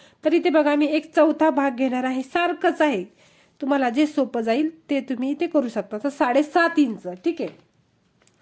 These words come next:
तर साडेसात इंचावर मार्जिन करायचं, आणि प्लस एक इंच आपल्याला इथे वाढून घ्यायचं. एक इंच जे पाठीमागची डॉट, डॉट टाकतो आपण त्याच्यासाठी,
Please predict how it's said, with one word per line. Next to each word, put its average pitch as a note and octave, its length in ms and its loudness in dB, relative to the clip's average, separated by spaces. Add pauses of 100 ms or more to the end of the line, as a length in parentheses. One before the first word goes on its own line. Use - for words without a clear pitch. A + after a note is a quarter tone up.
(500)
तर D#4 80 2
साडेसात D4+ 720 0
इंचावर C#4 520 2
मार्जिन B3+ 440 0
करायचं, B3 540 -2 (920)
आणि C4 280 2
प्लस D#4 520 2 (380)
एक F4+ 280 4
इंच D4+ 460 4
आपल्याला C#4+ 400 2
इथे D4 200 2
वाढून B3 340 0
घ्यायचं. F#3+ 320 -2 (180)
एक C#4+ 240 2
इंच C4+ 220 0
जे C4 180 -2
पाठीमागची C4 800 -4
डॉट, B3 440 -4
डॉट C#4 200 2 (100)
टाकतो C4 300 -4
आपण A3+ 340 -2
त्याच्यासाठी, C#4+ 720 2